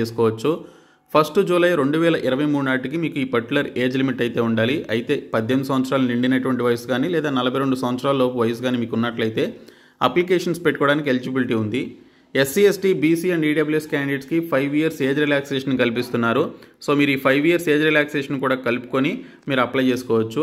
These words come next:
అంటే వీరికి మ్యాక్సిమం ఫార్టీ సెవెన్ ఇయర్స్ ఏజ్ ఉన్నా కూడా అప్లికేషన్స్ పెట్టుకోవడానికి ఎలిజిబిలిటీ ఉంది. So, ఈ రిక్రూట్‌మెంట్స్‌కి సంబంధించి the outsiders will be considered and they must have pass seventh class examination or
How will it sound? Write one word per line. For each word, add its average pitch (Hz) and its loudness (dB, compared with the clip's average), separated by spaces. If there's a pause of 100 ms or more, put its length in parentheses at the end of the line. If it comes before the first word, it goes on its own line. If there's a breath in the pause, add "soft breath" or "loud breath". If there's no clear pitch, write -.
అంటే 135 0
వీరికి 147 -2 (100)
మ్యాక్సిమం 139 -2
ఫార్టీ 139 2
సెవెన్ 139 0
ఇయర్స్ 143 0 (120)
ఏజ్ 131 -4
ఉన్నా 127 2 (120)
కూడా 131 2 (520 loud breath)
అప్లికేషన్స్ 147 0
పెట్టుకోవడానికి 127 2
ఎలిజిబిలిటీ 120 -2
ఉంది. 120 0 (400 loud breath)
So, - 0
ఈ 165 4
రిక్రూట్‌మెంట్స్‌కి 208 0
సంబంధించి 151 0 (260)
the 160 6 (180)
outsiders 190 2
will 170 0
be 175 4 (120)
considered 147 0 (100)
and 139 -2 (100)
they 135 4
must 131 -4 (120)
have 147 4 (260)
pass 151 0 (200)
seventh 165 -2
class 180 0 (100)
examination 131 0 (180)
or 143 4